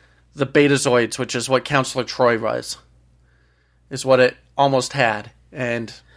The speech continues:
the thing is, though, she looks just like every other human. She just has a shaved head.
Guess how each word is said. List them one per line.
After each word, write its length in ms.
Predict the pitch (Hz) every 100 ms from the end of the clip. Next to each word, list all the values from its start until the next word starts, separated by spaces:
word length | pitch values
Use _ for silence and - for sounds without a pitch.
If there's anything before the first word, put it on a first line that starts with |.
| -
the 80 | 151
thing 200 | 208 226
is, 160 | 226 214
though, 160 | 180 160
she 160 | -
looks 220 | 170 151
just 180 | - 165
like 180 | 175 160
every 260 | 156 151 156
other 160 | 151
human. 400 | 143 156 151 170
She 140 | 147 135
just 200 | 135 -
has 200 | 143 139
a 40 |
shaved 280 | 123 135 120
head. 220 | 117 104